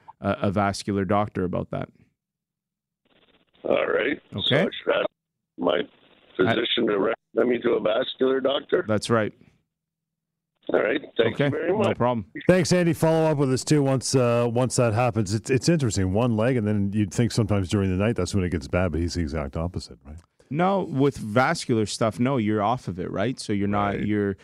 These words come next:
Speaker 1: you're all of a sudden, you're turning
Speaker 3: Not weight bearing.
Speaker 1: gravity the other way around, right? Like, you're making it even so it can be distributed more. That happens a lot, unilateral swelling on one side. It's typically a vascular issue, and,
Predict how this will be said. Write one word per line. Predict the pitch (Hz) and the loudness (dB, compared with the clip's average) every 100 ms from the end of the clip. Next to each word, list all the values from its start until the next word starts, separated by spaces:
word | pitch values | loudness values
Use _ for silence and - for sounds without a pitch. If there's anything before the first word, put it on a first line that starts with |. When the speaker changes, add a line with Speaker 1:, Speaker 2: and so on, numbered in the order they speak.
| - _ | -16 _
Speaker 1:
you're | 110 113 107 107 | 0 0 2 -2
all | - 107 110 | 0 0 2
of | |
a | 98 | -2
sudden, | - 117 113 110 | 0 0 2 0
you're | 107 104 - _ _ _ | 0 -2 -4 _ _ _
turning | - 127 104 | -4 0 2
Speaker 3:
Not | |
weight | 98 101 | 2 2
bearing. | 120 117 | 2 2
Speaker 1:
gravity | 117 117 | 0 0
the | 104 113 | 0 0
other | 117 117 | 2 2
way | 113 117 | 2 0
around, | 117 135 104 | 0 0 0
right? | 101 107 | 0 0
Like, | 107 101 | 0 0
you're | 113 | 0
making | 104 107 - 107 | 2 2 2 0
it | 98 | 0
even | 107 107 113 104 - _ | 0 0 -2 -2 -10 _
so | - 127 110 98 | -4 0 0 -2
it | - 104 | -2 -2
can | - 104 | 0 0
be | 110 | 0
distributed | 98 - 113 101 110 104 95 | -2 -2 -2 0 0 0 0
more. | 104 120 123 - 190 - _ _ _ | 0 0 -2 -6 -20 -20 _ _ _
That | 127 156 | 2 2
happens | 175 180 175 151 | 0 0 0 2
a | |
lot, | 160 160 104 | 0 0 0
unilateral | 110 110 104 104 104 107 | 0 0 0 0 0 -2
swelling | 98 - 104 107 107 | -4 -2 0 0 0
on | 101 98 | -2 0
one | 98 104 | 0 -2
side. | - 107 98 110 120 - _ | -2 -2 0 -2 -6 -14 _
It's | 110 - | -4 -4
typically | - 131 131 120 123 | -2 0 0 0 0
a | 107 | 0
vascular | 92 95 - 113 117 | -2 -2 -4 -2 -2
issue, | 110 135 143 165 | -2 -2 -2 0
and, | 107 104 | 0 0